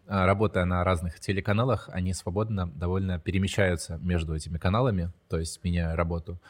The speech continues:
что у них, а, как правило, одни и те же работода-, а, рекламодатели, что, а, они ориентируются на один и тот же рейтинг и на одни и те же каноны внутри журналистики.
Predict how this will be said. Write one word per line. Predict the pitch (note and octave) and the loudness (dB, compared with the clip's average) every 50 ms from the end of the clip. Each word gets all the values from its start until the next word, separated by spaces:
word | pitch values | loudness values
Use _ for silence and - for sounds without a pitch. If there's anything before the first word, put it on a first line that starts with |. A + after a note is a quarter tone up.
| - - - | -20 -20 -16
что | - - - G2 F2+ F2+ F2+ F#2 | -14 -6 -2 0 2 2 2 2
у | G2 | 2
них, | G#2 A#2+ B2 - - | 2 0 -2 -2 -6
а, | E2+ F2 F2 E2+ | -6 -4 -4 -6
как | - E2 D#2+ | -6 -8 -4
правило, | - G2+ G2+ G2 F#2 F2 | 0 0 2 2 2 2
одни | E2+ D#2+ D#2+ G#2 G2+ | 0 0 0 -2 -4
и | F#2 | -2
те | - G2+ F#2+ | -2 -2 -2
же | E2+ F2+ F2+ F2+ F2+ | 0 0 -2 -2 -2
работода-, | E2+ F2+ D#2+ F2+ E2 - F2 F2 G#2 A2 F#2+ F#2 F2 E2+ E2+ | -2 -2 0 0 0 0 2 2 2 2 2 2 4 4 4
а, | |
рекламодатели, | - E2+ - G2+ G2 G2 F2+ F2+ F2 - - F#2 F2+ F2+ F2 - _ - - - - - _ - | 2 2 2 2 2 2 2 2 0 -2 -4 -10 -8 -8 -10 -10 _ -20 -20 -20 -20 -20 _ -10
что, | - - - _ - - F#2 F#2 F#2 F#2 F2+ F2+ F2+ F2+ F2+ F2+ F2+ F#2 G2 F#2+ F#2 - _ - | -10 -10 -10 _ -6 -4 -2 -2 -2 -2 -4 -4 -4 -4 -4 -6 -6 -8 -10 -14 -20 -20 _ -6
а, | F2+ E2+ E2+ F2 | -4 -4 -4 -4
они | F2+ F#2 F#2+ | -4 -4 -4
ориентируются | F#2 F#2 F#2 E2+ - A#2 A2+ B2 A2+ - - - | -2 -4 -4 -4 -2 -2 0 0 -2 -2 -4 -6
на | F2+ | -6
один | E2+ G2 G2+ F#2 | -4 -4 -4 -4
и | |
тот | G#2 G2 E2 | -4 -4 -4
же | G2 F#2 | -4 -2
рейтинг | G2+ G2+ F#2 - - F2+ F2+ - - - - _ - | -2 -2 -2 -4 -6 -12 -12 -14 -18 -20 -20 _ -14
и | E2+ E2+ F2 F2 F2 F2 F2 F2 F2 F2 F2+ - _ _ _ _ F2 E2 | -12 -10 -10 -10 -10 -10 -10 -10 -10 -12 -14 -18 _ _ _ _ -6 -2
на | F2 F#2 | 0 0
одни | F#2 F2 F#2 G2+ | 2 2 0 -4
и | - | -2
те | - G2 | -2 -2
же | F2 F#2+ | -2 0
каноны | - G2+ G2 G#2 G#2+ G#2+ F#2 F2+ E2+ E2 - | 2 2 2 2 2 0 0 -2 -6 -8 -8
внутри | - F#2+ E2 F2+ F2+ - - F2 F2+ F#2 F2+ F2+ F2 E2+ D#2+ - _ _ - | -8 -6 -4 -4 -6 -6 -6 -6 -4 -4 -4 -4 -6 -6 -8 -12 _ _ -12
журналистики. | - E2+ D#2 F#2 F#2 F#2 F2+ E2+ - - - - - F#2+ F2 | -10 -6 -2 -2 0 0 0 -2 -4 -8 -14 -16 -14 -14 -14